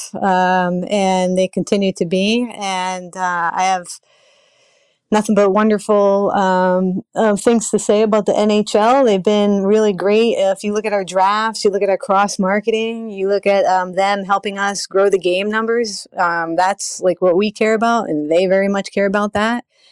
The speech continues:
And so I think it's nice synergies between us two, and, and growing the game is what it's all about. And so, yeah, it's,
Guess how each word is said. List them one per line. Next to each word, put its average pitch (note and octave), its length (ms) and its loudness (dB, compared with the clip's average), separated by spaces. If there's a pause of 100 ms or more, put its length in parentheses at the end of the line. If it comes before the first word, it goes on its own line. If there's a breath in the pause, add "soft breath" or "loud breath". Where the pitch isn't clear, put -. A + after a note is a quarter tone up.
(340 soft breath)
And F3+ 180 0
so F#3 380 4
I F#3 100 2
think F3+ 180 -2
it's F3 200 -4
nice F#3 340 0
synergies G#3 500 -2
between F#3 380 -6
us F3+ 180 -10
two, G3+ 440 0
and, E3 140 -8 (560)
and F3 120 0
growing G3 280 2
the F#3 80 0
game F#3+ 280 0
is E3+ 140 -2
what F3+ 140 0
it's E3 100 -10
all F3+ 220 2
about. E3 400 0 (240 loud breath)
And F3 180 -2
so, - 100 -2
yeah, E3+ 320 2
it's, - 160 -8